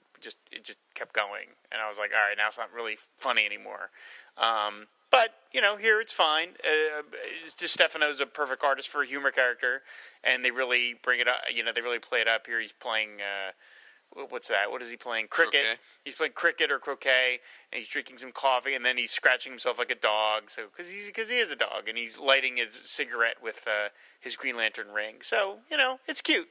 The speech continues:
Speaker 2: I, I've done, you know, being that I'm doing a Justice League International Blah Ha Ha podcast coming out in March,
Speaker 1: Mm.
Speaker 2: I've done a lot of research on this character. Um, 'cause I wasn't a big fan of the character either back in the day, especially when, like, Joe Staton would draw him.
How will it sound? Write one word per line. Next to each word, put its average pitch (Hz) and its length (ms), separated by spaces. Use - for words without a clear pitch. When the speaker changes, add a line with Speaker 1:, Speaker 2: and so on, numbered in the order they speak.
Speaker 2:
I, 135 240
I've 143 100
done, 175 300
you 139 120
know, 131 100
being 175 240
that 147 120
I'm 120 120
doing 123 160
a 104 60
Justice 113 260
League 104 100
International 92 540
Blah 92 160
Ha 87 160
Ha 80 160
podcast 101 580
coming 104 220
out 82 100
in 76 60
March, 104 340
Speaker 1:
Mm. 123 300
Speaker 2:
I've 113 220
done 175 160
a 180 40
lot 131 160
of 107 80
research 117 400
on 104 140
this 85 140
character. 73 520
Um, 101 340
'cause - 120
I 196 100
wasn't 269 300
a - 20
big 139 140
fan 123 240
of 110 40
the 95 60
character 107 260
either 131 220
back 92 240
in 80 60
the 78 80
day, 73 400
especially 262 400
when, 175 140
like, 131 200
Joe 127 120
Staton 113 400
would 120 140
draw 120 220
him. 120 140